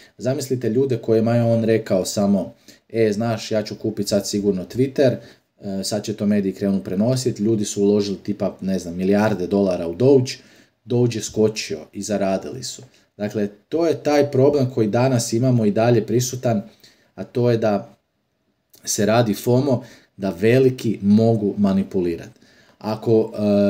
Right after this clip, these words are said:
e, sad Elon Musk krene po Twitteru, lupa Dogecoin, e, ovo Dogecoin, ono, i ono što je najavio da će se moći plaćat u Dogecoinu na Twitteru različite usluge,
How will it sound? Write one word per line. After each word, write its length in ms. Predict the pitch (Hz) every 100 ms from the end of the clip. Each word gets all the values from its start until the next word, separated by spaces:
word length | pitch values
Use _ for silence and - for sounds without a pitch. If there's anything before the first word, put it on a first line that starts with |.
| 101
e, 40 |
sad 340 | - 151 147
Elon 220 | 151 147 139
Musk 300 | 139 127 -
krene 300 | 127 139 127
po 100 | 110
Twitteru, 500 | 127 131 127 113 110
lupa 240 | 131 117
Dogecoin, 720 | 98 120 117 - 123 117 104
e, 400 | - 101 98 95 95 - _ _
ovo 300 | - 127 120
Dogecoin, 480 | 104 117 120 - 113
ono, 300 | 113 127 120
i 100 | 110
ono 140 | 120 120
što 160 | -
je 40 | 110
najavio 400 | 107 113 113 101
da 140 | 104
će 120 | 104
se 160 | 101 107
moći 260 | 110 107 -
plaćat 400 | 110 110 104 -
u 60 |
Dogecoinu 600 | 92 107 101 - 110 104
na 140 | 98 92
Twitteru 420 | - 107 104 92
različite 480 | 101 110 101 98 104
usluge, 420 | 131 131 131 110